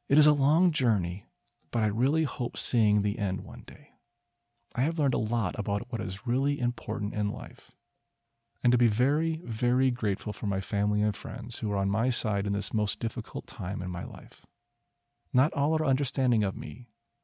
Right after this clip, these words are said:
but I don't think that anybody can really understand what we are going through. Thank you, Dee, for all your effort and work for doing these podcasts.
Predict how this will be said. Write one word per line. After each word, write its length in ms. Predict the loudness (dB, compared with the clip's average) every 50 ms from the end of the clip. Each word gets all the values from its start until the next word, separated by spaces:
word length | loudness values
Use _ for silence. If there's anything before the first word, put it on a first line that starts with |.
| _ _ _ _ -4
but 80 | 0 2
I 60 | 2
don't 220 | 2 2 0 -2
think 240 | -2 0 0 0 0
that 140 | 0 -2 0
anybody 460 | 2 2 2 2 2 0 -2 -2 -4 -4
can 260 | -4 -2 -2 -2 0
really 280 | 0 -2 0 -2 0
understand 680 | 0 0 0 -2 -2 -6 -6 -8 -6 -6 -6 -6 -8 -10 -10
what 160 | -12 -12 -10
we 120 | -8 -6 -6
are 100 | -6 -6
going 320 | -6 -8 -12 -12 -14 -14 -18
through. 260 | -18 -18 -18 -18 -20 -20 _ _ _ _ _ _ _ _ _ _ _ _ _ _ _ _ _ _ _ _ _ _ _ _ _ _ _ _ -2
Thank 240 | 0 0 0 2 2
you, 100 | 0 0
Dee, 360 | 0 0 -2 -2 -2 -4 -6 _ _ _ _ _ _ _ _ _ -20 _
for 180 | 0 2 2
all 120 | 4 4 4
your 180 | 2 2 2 0
effort 320 | -2 -2 -2 -4 -2 0
and 180 | 0 0 0 0
work 360 | -2 -4 -6 -6 -10 -14 -20 _
for 160 | _ -6 -4 -2
doing 280 | 0 0 0 0 0
these 160 | 0 -2 -4
podcasts. 760 | -4 -6 -6 -6 -6 -8 -12 -16 -16 -16 -16 -18 -20 -20 -20